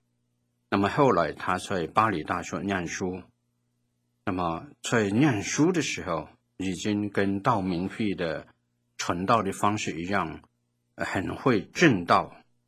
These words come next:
毕业以后呢，就在巴黎大学教书，也回到德国科隆大学教书，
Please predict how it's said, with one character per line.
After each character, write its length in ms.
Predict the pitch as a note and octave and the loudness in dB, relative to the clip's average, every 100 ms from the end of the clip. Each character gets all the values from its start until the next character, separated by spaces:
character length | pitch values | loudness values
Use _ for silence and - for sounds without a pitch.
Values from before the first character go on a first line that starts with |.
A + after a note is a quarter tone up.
| _ _ _ _ _ _ _ _ _ - - | _ _ _ _ _ _ _ _ _ -8 4
毕 180 | C#3+ G3 | 8 8
业 160 | G3 | 6
以 160 | A2+ A#2 | 6 2
后 180 | C3 G#2+ | 2 0
呢， 200 | F2 F2+ | -2 -6
就 220 | - G2 | -2 -2
在 200 | A#2 F#2+ | 0 0
巴 260 | - A2 | 2 2
黎 160 | G#2 E2+ | 2 -2
大 240 | G2+ A2 | 2 2
学 220 | F2+ - F2 E2 E2 - _ _ _ _ - | 0 -4 -2 -2 -4 -10 _ _ _ _ -2
教 240 | G#2 F#2+ | 2 2
书， 480 | G2 - F#2 F#2 F#2+ _ | 0 -4 -4 -4 -10 _
也 340 | F2+ G2 G#2 G2+ | 0 2 2 2
回 220 | F#2+ F#2 | 0 2
到 180 | A2+ F#2+ | 2 0
德 260 | - F#2+ | 0 0
国 300 | G2 F#2 E2 | 0 -2 -4
科 340 | - - A#2 A#2 | -6 0 4 4
隆 240 | G2 E2 | 2 2
大 200 | G2 F#2+ | 2 2
学 180 | - F2 | -2 -4
教 260 | - F2 | -2 -2
书， 320 | F2+ - E2 | -2 -8 -10